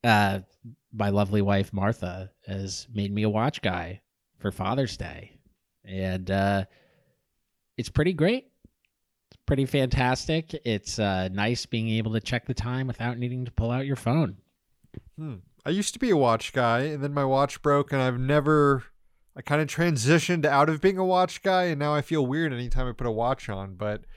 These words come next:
Speaker 2: I see you've also become a bracelet guy.
Speaker 1: Oh, yes. My daughter made me this, uh, bracelet at, at daycare.
Speaker 2: Lots of,
Speaker 1: So.
Speaker 2: lots of dads become bracelet guys. Lots of dads
Speaker 1: Bracelet
Speaker 2: who have
Speaker 1: guy.
Speaker 2: daughters, especially.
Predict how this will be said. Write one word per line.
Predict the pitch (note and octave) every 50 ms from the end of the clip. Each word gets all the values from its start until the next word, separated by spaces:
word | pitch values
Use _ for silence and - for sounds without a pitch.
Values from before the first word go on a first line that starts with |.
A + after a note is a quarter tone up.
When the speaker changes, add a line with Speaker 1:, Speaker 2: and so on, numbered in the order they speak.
| - - -
Speaker 2:
I | C#3
see | B2+ - G#3 G#3+
you've | G3+ E3+ C#3+
also | F3+ G3 G3 - - G3+
become | F3+ E3+ D#3+ - F3 E3 D#3
a | C3
bracelet | A2+ C3+ D#3 F#3 F#3+ - - B2+ G#2 F#2
guy. | - - G#2 G2+ E2+ F2+ A2+ - _ _ _ _ _ _ _ _ _ _ _ _ _ _ _ _ _ -
Speaker 1:
Oh, | D3 F#3 G3
yes. | F#3+ E3 F#3 G3 - - - - - -
My | C#3+ C#3 C#3
daughter | C3+ C3 C#3 C#3 C#3+ C#3 C#3+ C3
made | B2+ B2+ B2 B2 A#2
me | A#2+ B2 B2 A#2
this, | G#2 A2 G#2+ G#2 - - - - - -
uh, | A#2 G#2+ G#2 G2+ G2
bracelet | F#2 - G2+ F#2+ G#2 A2 - - F2+ F2 E2+ E2 - _ -
at, | G2 F#2+ F#2 F2+ - _ _ _ _ _
at | - G2+ G2 - -
daycare. | - F#2+ F2+ G2+ - - A#2 E2 D2+ - - - - _ - - _ _ _ _ _ _ _ _ _ _ _ _ _ _ _ _ _ - - -
Speaker 2:
Lots | - A#2+ A#2 B2 C3 C3 - -
of, | D#3+ B2
Speaker 1:
So. | F#2 F2 F#2 F#2+ F#2+
Speaker 2:
lots | C3 B2+ B2+ C3+ - -
of | E3 D#3 C3
dads | A#2 C#3+ C3 C3+ C#3 C3+ B2 A#2
become | A2+ C3+ C3 - - B2+ B2+ A#2+ A2+
bracelet | B2 B2+ C3+ C3 - - A2+ G#2 F#2+
guys. | - G#2 G#2 G2+ G2+ G2+ G2+ G2+ - - - - - _ _ _ _ -
Lots | A#2 A#2 A#2+ -
of | - A#2+
dads | G#2+ A#2+ A#2 A2+ A#2 A#2+ -
Speaker 1:
Bracelet | - A#2 A2
Speaker 2:
who | C3+
have | B2
Speaker 1:
guy. | A2+ A#2 A#2+ A#2
Speaker 2:
daughters, | A#2 G2+ G#2 -
especially. | G2+ G2 - - - G#2+ G#2 - - - G2+ G2+ G2+ G#2 G#2